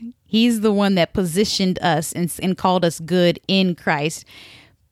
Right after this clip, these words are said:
But when we try to step outside of that and we try to go about, like, getting, acquiring our own justification,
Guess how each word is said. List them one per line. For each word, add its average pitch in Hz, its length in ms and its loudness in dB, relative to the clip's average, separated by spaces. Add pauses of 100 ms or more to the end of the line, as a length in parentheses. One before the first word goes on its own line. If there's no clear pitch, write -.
(140)
But 208 140 2
when 190 160 0
we 220 160 2
try 220 260 0
to 208 80 2
step - 320 0
outside 196 460 2
of 214 120 0
that 233 180 2
and 185 120 -4
we 202 80 0
try 196 180 0
to 185 60 2
go 190 220 2
about, 180 320 2
like, 175 160 0
getting, 190 320 -2
acquiring 190 500 0
our 180 80 2
own 190 280 2
justification, 190 1040 -4